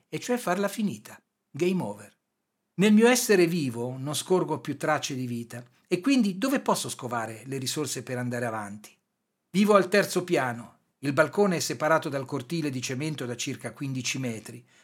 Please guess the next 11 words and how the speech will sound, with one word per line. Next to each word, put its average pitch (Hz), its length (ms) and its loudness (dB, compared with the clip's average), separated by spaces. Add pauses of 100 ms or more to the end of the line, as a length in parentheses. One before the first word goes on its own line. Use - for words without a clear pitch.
(120)
Un 165 160 0
salto 202 480 2
da 139 160 -4
due 170 340 2
o 139 100 -2
tre 147 200 -6
secondi, 131 560 -6
non 214 180 -2
di 175 140 -2
più. - 200 -14 (440)
Probabilmente 208 800 4